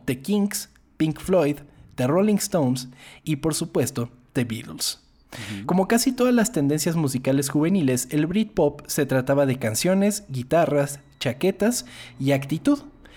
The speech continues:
Speaker 1: aunque no necesariamente en ese orden.
Speaker 2: Chaquetas.
Speaker 1: <laughs> De todo lo que te dije fue lo que te quedó.
Speaker 2: <laughs> No, pues, ve.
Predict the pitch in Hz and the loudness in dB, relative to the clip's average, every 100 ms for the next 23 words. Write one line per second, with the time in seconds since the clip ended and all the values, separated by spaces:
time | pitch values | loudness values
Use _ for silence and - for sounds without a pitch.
0 | - - 156 147 147 135 139 175 190 - | -12 -2 -2 0 0 0 0 0 2 0
1 | 156 165 170 190 165 123 127 - 131 117 | 0 0 2 2 2 0 -2 0 0 0
2 | 110 110 - - - - - _ _ _ | 0 -2 -4 -8 -14 -18 -20 _ _ _
3 | - 92 98 - 85 - - _ _ _ | -8 -6 -8 -8 -12 -16 -20 _ _ _
4 | _ - - - - 92 - - - - | _ -10 -8 -4 -6 -6 -12 -18 -20 -20
5 | _ - - - 151 165 - 151 175 165 | _ -12 -10 -4 0 0 0 2 2 4
6 | 277 302 285 240 220 202 208 214 214 359 | 6 6 6 4 4 4 4 4 4 6
7 | 277 285 156 - 269 339 - - - 320 | 6 6 4 4 6 4 6 2 2 0
8 | - 156 170 202 165 180 214 175 | 2 6 8 8 8 8 8 6